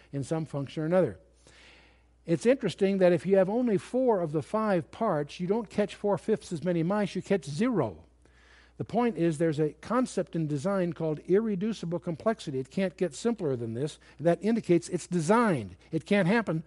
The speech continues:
by accident. And let's take a, the, a single-celled creature called a bacteria, uh, a, a bacteria. It has a flagellum, a little tail that propels it through its fluid.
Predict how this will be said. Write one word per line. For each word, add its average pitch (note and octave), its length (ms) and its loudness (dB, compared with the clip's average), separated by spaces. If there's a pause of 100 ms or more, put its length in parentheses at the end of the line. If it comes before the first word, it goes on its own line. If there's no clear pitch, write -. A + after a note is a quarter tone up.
(140)
by F3+ 140 6
accident. F#3 420 2 (800)
And D#3+ 220 2
let's G#3 160 2
take A3+ 240 4
a, F3 180 0
the, D3 240 -2
a C#3 80 4
single-celled G3+ 920 2
creature D#3+ 360 -2
called D#3 280 -2
a D3+ 40 -4
bacteria, D#3+ 600 -2 (280)
uh, D3 80 -8
a, C#3+ 160 -4 (100)
a D3+ 60 -2
bacteria. D#3 480 0 (440)
It C#3 100 0
has F3 220 4
a D3 40 -4
flagellum, D3+ 440 0
a C#3+ 40 -4
little E3+ 140 2
tail F3 380 2
that A#2+ 160 -8
propels E3 360 2
it - 120 -10
through D#3 180 -2
its D3 140 -4
fluid. F3 320 -4